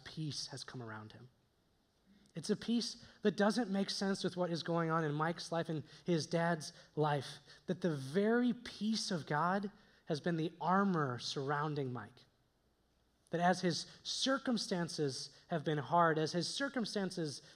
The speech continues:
have been frustrating, that God's peace has met him in the midst of it, and God's peace has met his dad and his family. And that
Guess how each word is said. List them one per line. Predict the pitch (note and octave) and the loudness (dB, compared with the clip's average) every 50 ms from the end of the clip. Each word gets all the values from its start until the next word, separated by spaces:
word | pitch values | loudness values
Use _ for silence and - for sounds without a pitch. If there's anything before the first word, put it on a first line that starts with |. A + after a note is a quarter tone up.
| - _ | -20 _
have | - F3+ E3 D3 | -6 -4 -4 -2
been | - F3 D#3+ D3 | -2 -2 -2 -2
frustrating, | - - - - G#3 A#3 A3 - - - G3+ F#3 F3+ F3 D#3+ C#3+ B2 - - - - _ _ _ _ _ | -4 -6 -6 -4 -2 -2 0 0 0 0 0 0 0 0 -2 -2 -6 -8 -12 -20 -20 _ _ _ _ _
that | E3 D#3 - - | -6 -6 -4 -4
God's | F#3 E3+ E3 C#3+ - - - - | -4 -4 -4 -4 -6 -12 -14 -16
peace | - - - A3 G#3 F3 - - - - - - - _ _ _ | -14 -6 -4 -2 -2 -2 -2 -4 -8 -10 -14 -18 -20 _ _ _
has | - D3+ B2+ C#3+ | -8 -6 -4 -4
met | D3 E3 D#3+ D3+ | -4 -4 -6 -6
him | C#3 B2+ D3+ D3+ C3+ C3+ B2+ B2+ C3 - | -8 -8 -8 -6 -6 -6 -8 -10 -12 -10
in | C3 C3 | -10 -8
the | B2+ A#2+ | -6 -6
midst | B2+ C3 C3 - - | -6 -6 -8 -8 -10
of | B2+ A#2 | -10 -10
it, | B2 B2 | -8 -8
and | C#3 C3 | -6 -6
God's | C#3 C3 B2+ - - | -8 -10 -10 -12 -14
peace | - - G3 E3 - - - - - - _ | -6 -4 -4 -4 -4 -6 -12 -18 -20 -18 _
has | - C3+ - | -10 -8 -8
met | C#3+ B2+ A#2+ | -8 -8 -8
his | G#2+ C3 A2+ - | -10 -10 -12 -10
dad | - - F3 F3 D#3+ C#3 B2 A#2+ A#2 - - | -8 -4 -4 -2 -2 -2 -4 -6 -8 -12 -12
and | B2+ B2 | -10 -8
his | B2 - - | -8 -10 -10
family. | - - C#3 C3 A#2 A2 G#2 A#2 - _ _ _ _ _ _ _ _ _ _ _ _ _ _ _ _ _ E3 | -10 -10 -10 -10 -10 -10 -14 -16 -20 _ _ _ _ _ _ _ _ _ _ _ _ _ _ _ _ _ -6
And | D#3 D3 | -4 -2
that | D3 D#3+ D#3 D3 | 0 -2 -2 -4